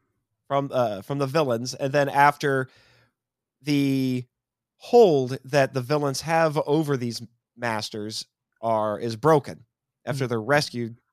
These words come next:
Speaker 1: by our heroes, then they join the team and occasionally come in and help out.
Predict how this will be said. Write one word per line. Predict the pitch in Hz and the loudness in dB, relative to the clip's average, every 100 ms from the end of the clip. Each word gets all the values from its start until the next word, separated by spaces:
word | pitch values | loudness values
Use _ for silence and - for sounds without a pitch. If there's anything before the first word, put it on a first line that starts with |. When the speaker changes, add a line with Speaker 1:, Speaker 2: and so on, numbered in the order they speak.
| 120 | -2
Speaker 1:
by | 120 | 0
our | 117 110 | 0 -2
heroes, | - 165 127 117 113 - _ _ _ _ | -2 0 2 0 -4 -10 _ _ _ _
then | 165 165 | 0 4
they | 147 143 127 _ _ 135 | 4 2 -2 _ _ -4
join | 160 170 165 | 2 2 2
the | |
team | 147 147 139 | -2 -2 -2
and | 127 | -4
occasionally | 131 131 123 131 120 117 113 113 | -2 -2 -2 -4 -4 -4 -4 -4
come | 104 139 117 | -6 -4 -2
in | 113 110 | -2 -4
and | 104 98 - _ | -6 -10 -18 _
help | 123 101 | -8 -6
out. | 80 53 | -10 -14